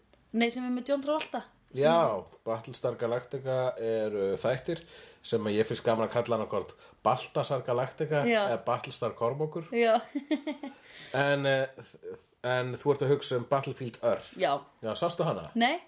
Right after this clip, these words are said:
Speaker 1: en er það ekki, er, varstu ekki bara að spyrja hvað
Speaker 2: Nei,
Speaker 1: ég lestu mynd í
Speaker 2: veistu
Speaker 1: heimi?
Speaker 2: hvað þér finnst?
Speaker 1: Ég veit að ég er að
Speaker 2: Þið,
Speaker 1: djóka.
Speaker 2: þín skoðun.
Speaker 1: Ég djóki. Eh, mér fannst k-, það er í al-, ó, býtu, hvað mynd var það sem ég hef,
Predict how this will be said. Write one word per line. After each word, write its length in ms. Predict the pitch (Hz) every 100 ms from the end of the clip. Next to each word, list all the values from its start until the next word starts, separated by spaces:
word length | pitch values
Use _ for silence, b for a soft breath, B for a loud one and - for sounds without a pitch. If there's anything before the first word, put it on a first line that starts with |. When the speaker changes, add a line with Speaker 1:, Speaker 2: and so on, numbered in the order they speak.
| _
Speaker 1:
en 240 | - 220 254
er 80 | 269
það 100 | 294
ekki, 160 | -
er, 100 | 254 233 226
varstu 240 | 262 247
ekki 80 | 240
bara 140 | 269
að 20 |
spyrja 320 | - 320 330 277
hvað 200 | - 330
Speaker 2:
Nei, 100 | 247
Speaker 1:
ég 80 | 214
lestu 280 | 240 - 240
mynd 180 | 240
í 60 | 269
Speaker 2:
veistu 180 | 277 240
Speaker 1:
heimi? 120 | 247
Speaker 2:
hvað 120 | 165
þér 220 | 147 -
finnst? 560 | 143 180 240 220 - -
Speaker 1:
Ég 160 | 165 147
veit 180 | 147
að 140 | 135 131
ég 80 | 135
er 0 |
að 60 |
Speaker 2:
Þið, 80 | 143
Speaker 1:
djóka. 160 | 139 131
Speaker 2:
þín 200 | 196 180
skoðun. 560 | - 165 196 - -
Speaker 1:
Ég 160 | 202 220
djóki. 380 | 196 196 - - _ _ B B B B B B
Eh, 500 | - 185 190 190 185 -
mér 200 | 208 214
fannst 440 | 220 214 214 - - _
k-, 180 | - - - -
það 300 | 233 226 240
er 160 | 240 -
í 180 | - 247
al-, 340 | 208 240 311 -
ó, 360 | 220 247 262 254
býtu, 200 | 240 226
hvað 220 | 269 269
mynd 160 | 269 269
var 120 | 247
það 100 | 220
sem 140 | 240 -
ég 180 | 233 254
hef, 140 | 254